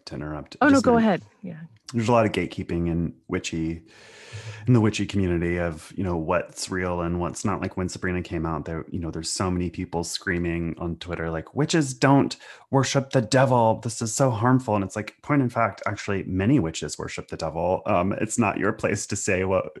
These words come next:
Speaker 1: what is witchcraft and what isn't. There are many, many witches that worked with Satan or Baphomet or some version of that. So it's like, be careful to say, be careful when you say what witches are or are not, because it's a big tent with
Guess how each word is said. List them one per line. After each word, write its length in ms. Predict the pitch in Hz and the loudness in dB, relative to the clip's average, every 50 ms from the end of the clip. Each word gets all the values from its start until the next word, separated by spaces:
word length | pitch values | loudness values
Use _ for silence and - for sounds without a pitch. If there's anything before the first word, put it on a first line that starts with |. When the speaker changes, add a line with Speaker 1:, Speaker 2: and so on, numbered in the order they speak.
| _ _ | _ _
Speaker 1:
what 240 | - 95 98 98 92 | -6 -2 -2 0 0
is 160 | 90 90 95 | 0 0 0
witchcraft 400 | 98 80 - - - 85 82 - | -2 -2 -4 -4 -4 -4 -4 -2
and 120 | 92 90 87 | -4 -4 -2
what 120 | 87 87 | -2 -4
isn't. 240 | 87 87 92 - - | -4 -4 -6 -4 -4
There 200 | 90 87 82 85 | -2 -2 -2 -2
are 60 | 85 | -2
many, 460 | 82 85 82 87 92 95 98 101 98 | -2 -2 -2 0 2 2 2 2 2
many 240 | 92 92 95 113 120 | 2 0 2 2 0
witches 400 | 104 78 - - - 78 76 - | 0 -2 -4 -4 -6 -8 -8 -8
that 160 | - - - | -10 -10 -8
worked 260 | - 73 76 _ - | -8 -8 -10 _ -10
with 220 | - 69 - - _ - - - - - - | -8 -8 -8 -8 _ -20 -20 -20 -20 -20 -14
Satan 440 | - - 90 85 - 82 92 95 90 | -8 -6 -4 -4 -2 0 0 0 2
or 140 | 85 80 78 | 0 -2 -2
Baphomet 560 | - 73 76 73 - - 92 85 82 90 - | -4 -6 -8 -6 -4 -4 -4 -4 -2 -4 -6
or 140 | - 76 78 | -6 -8 -8
some 220 | - - 87 82 71 | -6 -6 -6 -6 -6
version 320 | 82 80 78 - 78 76 | -6 -8 -8 -8 -8 -8
of 160 | 76 76 - | -10 -10 -8
that. 260 | - 78 80 80 76 | -6 -4 -4 -4 -6
So 220 | - - 95 85 85 | -6 -6 -4 -4 -4
it's 180 | 85 - - | -6 -8 -6
like, 240 | 90 82 82 82 - _ - - - - _ _ _ _ _ _ _ - - 92 98 | -6 -4 -4 -6 -10 _ -20 -20 -20 -20 _ _ _ _ _ _ _ -14 -10 -8 -2
be 120 | 95 120 107 | 0 -2 -2
careful 420 | - - 117 113 - - - 98 | 0 -2 -2 -2 -2 -2 -6 -6
to 160 | - - - 101 | -6 -6 -8 -6
say, 520 | - - 98 90 87 85 82 80 78 - - - _ _ _ _ _ _ _ _ _ _ - - 107 | -6 -4 -4 -2 -2 -2 -4 -4 -6 -8 -10 -18 _ _ _ _ _ _ _ _ _ _ -10 -6 -2
be 80 | 135 | -2
careful 320 | 120 - 127 131 127 120 113 | -2 2 2 2 2 4 4
when 100 | 110 98 | 4 4
you 60 | 95 | 2
say 220 | 87 - 98 87 82 | 0 -2 -2 -2 -2
what 200 | 80 82 - - | -2 -4 -6 -6
witches 300 | 87 - - 87 80 - - | -8 -8 -6 -8 -8 -8 -8
are 340 | - 80 76 73 71 - | -8 -6 -6 -6 -6 -8
or 400 | - - 69 73 71 69 - - - | -8 -8 -8 -6 -6 -8 -10 -10 -10
are 80 | 82 | -10
not, 300 | 76 69 69 - - - | -10 -8 -10 -12 -16 -16
because 460 | - 80 - - - 73 69 - - _ _ - | -18 -18 -16 -12 -12 -10 -10 -10 -14 _ _ -14
it's 160 | - - - | -12 -10 -10
a 100 | 82 80 _ _ - | -12 -12 _ _ -8
big 220 | 80 73 71 73 | -8 -8 -8 -10
tent 320 | - - 73 - - - - - | -12 -10 -10 -10 -10 -12 -12 -14
with 300 | 87 - _ _ _ _ | -14 -14 _ _ _ _